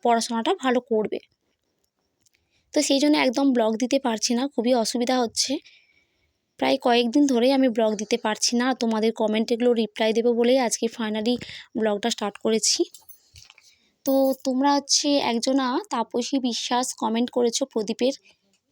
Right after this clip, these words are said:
যে কাজটা দেখেছো সেটার জন্য বলেছো, "দিদি আমি করব, প্লিজ আমাকে বলো।" তো বন্ধু সত্যি কথা বলতে এখন আর এই কাজটা হচ্ছে না, এখন কিছুদিন বন্ধ থাকবে। দেওয়ালির পর দেখো সারা বছর কাজ করে দেওয়ালির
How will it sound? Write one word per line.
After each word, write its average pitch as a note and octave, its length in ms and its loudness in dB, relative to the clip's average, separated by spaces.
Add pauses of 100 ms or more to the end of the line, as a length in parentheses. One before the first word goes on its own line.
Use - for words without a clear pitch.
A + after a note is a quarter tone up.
(280)
যে A#3 120 -2
কাজটা A3+ 420 -2
দেখেছো A#3 400 0
সেটার A3+ 320 -2
জন্য B3 300 -2
বলেছো, G#3+ 440 -2 (480)
"দিদি B3+ 260 0
আমি C4+ 300 2 (300)
করব, A#3 360 2
প্লিজ C#4 340 0
আমাকে A3+ 300 0
বলো।" G#3 460 -2 (140)
তো D4+ 140 4
বন্ধু B3 480 0
সত্যি A#3 380 -8
কথা B3 260 -4
বলতে C4+ 400 0 (560)
এখন C4+ 360 2
আর C#4+ 120 2 (100)
এই A#3+ 180 0
কাজটা B3+ 460 -2
হচ্ছে A#3+ 320 0
না, C#4 200 -2
এখন C#4+ 260 0
কিছুদিন D#4 520 2
বন্ধ A3+ 320 0
থাকবে। G#3 340 -6 (640)
দেওয়ালির C#4+ 380 4 (100)
পর B3+ 220 2
দেখো C4 440 0
সারা C4 340 0
বছর C#4+ 300 0
কাজ B3 260 -4
করে C4+ 200 2
দেওয়ালির A#3+ 360 0